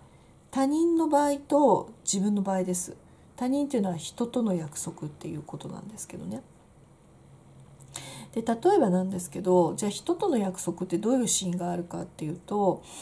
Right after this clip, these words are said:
まあ、集客のシーンで言うと、まあ、一番身近なところで言うと、例えば私のクライアントさんだったりしたら、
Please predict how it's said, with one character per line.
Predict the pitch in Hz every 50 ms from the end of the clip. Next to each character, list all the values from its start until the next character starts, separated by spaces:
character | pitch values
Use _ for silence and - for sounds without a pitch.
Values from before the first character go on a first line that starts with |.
| - - - - - - - -
ま |
あ、 | 247
集 | - 349 381 381
客 | 381 370 269 - 196
の | 185 170 165
シ | 156 - - 208 202
ー | 196
ン | 190 185
で | 170
言 | 151 151 156
う | 147
と、 | 147 - - 190 185 180 156 - - -
ま | - 220
あ、 |
一 | - 247 - - 302
番 | 330 339
身 | 339 339 320
近 | 330 330 339 330
な | 320 320
と | - 330
こ | - 349
ろ | 277
で | 190 185
言 | 175 180 175
う |
と、 | 175 185
例 | 180 -
え | 277
ば | 269 214 185
私 | 175 180 - -
の | - 240 262
ク | 262 269
ラ | 254 240
イ | 247
ア | 247
ン | 240
ト | 233 -
さ | - - 233
ん | 233 226
だ | 226
っ | 226
た | 226 - -
り | 180 160
し | 175 -
た | - 160
ら、 | 160 170 185 185 175 175